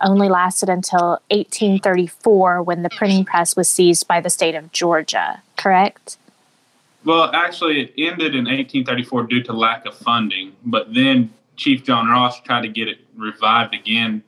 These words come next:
Speaker 2: pre-removal, and whenever the Georgia Guard found out about how he was wanting to revive it and move the printing press and the printing office to Red Clay, which is in Tennessee, the Georgia Guard came in and seized the,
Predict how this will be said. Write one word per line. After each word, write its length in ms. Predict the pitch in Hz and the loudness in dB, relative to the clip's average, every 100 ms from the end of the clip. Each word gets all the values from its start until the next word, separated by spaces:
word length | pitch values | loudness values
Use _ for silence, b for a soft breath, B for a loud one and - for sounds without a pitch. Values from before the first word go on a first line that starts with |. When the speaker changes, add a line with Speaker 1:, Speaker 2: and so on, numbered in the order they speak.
| _ _ | _ _
Speaker 2:
pre-removal, 1000 | - 131 123 107 104 113 113 101 98 - B B B - | -2 2 2 0 -4 -2 -2 -8 -16 -16 B B B -4
and 120 | 113 | 0
whenever 360 | 123 135 127 123 | 2 2 2 0
the 400 | 113 107 101 98 | 2 2 0 -4
Georgia 300 | 120 151 127 | 0 0 0
Guard 340 | 110 120 120 - | 0 2 2 -2
found 260 | 113 110 | -4 -2
out 160 | 110 107 | -2 -2
about 540 | - 107 104 98 - _ _ _ _ | -2 -2 -2 -4 -10 _ _ _ _
how 260 | - 117 110 | -6 -2 -2
he 140 | 123 | -2
was 160 | 110 110 | -8 -10
wanting 240 | 117 113 | -8 -8
to 100 | - | -8
revive 560 | 104 101 107 113 113 113 | -8 -4 0 0 0 -4
it 160 | 113 110 | -6 -8
and 120 | 101 | -8
move 260 | 104 110 | -6 -6
the 100 | 107 | -8
printing 300 | - 113 110 | -8 -4 -4
press 340 | 107 113 110 - | 0 0 0 -2
and 80 | 101 | -12
the 40 | |
printing 320 | - 113 101 | -8 -8 -4
office 580 | 107 110 - 101 101 - _ | 0 0 -2 -12 -12 -16 _
to 360 | - - 113 107 _ _ _ _ - | -6 -2 -2 -4 _ _ _ _ -6
Red 320 | 110 135 131 | -2 -2 -4
Clay, 260 | - 107 101 | -4 -2 -2
which 220 | 104 110 | -4 -8
is 120 | 104 | -10
in 120 | 101 | -10
Tennessee, 760 | - 113 104 - 127 104 95 _ b b b b - | -4 -4 -4 0 2 2 -2 _ b b b b -10
the 440 | 110 117 104 104 117 | -2 2 2 0 -2
Georgia 300 | 131 139 120 | 0 0 0
Guard 340 | 110 113 110 | 0 0 0
came 240 | - 110 110 | -4 -2 0
in 160 | 110 | -2
and 100 | 101 | -6
seized 580 | - - 120 117 107 - | -12 -6 -2 -2 -6 -10
the, 140 | 104 | -10